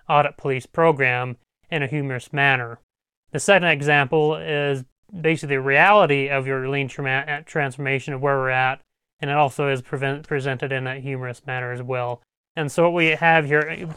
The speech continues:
guys can't see this, uh, if you listen to the audio version on the podcast, but if you're on, uh, YouTube, you'll be able to see these, these two tables here. And the first top one we have is check the box lean.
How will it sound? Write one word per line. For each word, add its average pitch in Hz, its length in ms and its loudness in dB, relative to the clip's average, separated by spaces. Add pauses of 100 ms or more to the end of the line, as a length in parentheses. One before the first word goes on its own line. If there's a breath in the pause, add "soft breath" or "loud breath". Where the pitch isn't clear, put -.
(120)
guys 170 340 2
can't 156 240 0
see 165 260 0
this, 147 400 0
uh, 160 260 -4
if 139 120 -6
you 151 60 -4
listen 143 260 -6
to 139 120 -4 (300)
the 160 80 -2
audio 151 140 4
version 143 340 -2
on 139 80 -4
the 131 80 -6
podcast, 143 800 2
but 143 100 -4
if 139 160 -6
you're 143 140 -2
on, 139 320 -2 (480)
uh, 160 60 -4
YouTube, 143 460 -2
you'll 139 120 0
be 135 80 -2
able 135 160 0
to 131 80 -4
see 151 260 -4
these, 135 640 -6
these 143 240 -6
two 156 240 -6
tables 139 560 -2
here. 135 380 -4 (540)
And 147 180 2
the 143 60 0
first - 360 0
top 156 320 0
one 156 200 2
we 151 80 0
have 151 320 4
is 143 220 2
check - 300 -2
the 185 60 -4
box 160 400 2
lean. 147 380 0